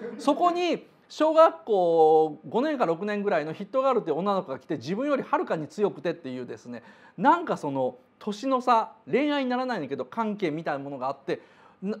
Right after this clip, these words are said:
あのー、まあ、僕らみたいなこういうアクション好きにしてはすっごい心つかまれる展開で、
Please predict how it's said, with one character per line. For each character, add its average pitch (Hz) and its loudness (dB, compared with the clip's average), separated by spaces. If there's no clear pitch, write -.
あ 156 0
の 151 -4
ー、 143 0
ま 180 2
あ、 - 4
僕 247 -2
ら 185 4
み 160 -6
た 139 -2
い - -6
な 143 -4
こ 214 0
う 208 2
い 196 2
う 165 2
ア 156 0
ク - -20
シ - -6
ョ 233 -2
ン 220 -2
好 226 -6
き 208 -10
に 214 -4
し 208 -12
て 175 -2
は 117 -2
す - -14
っ 185 -10
ご 320 0
い - 2
心 196 -2
つ 196 -18
か 196 -4
ま 185 -2
れ 175 -4
る 139 -8
展 131 -8
開 117 -8
で、 120 -12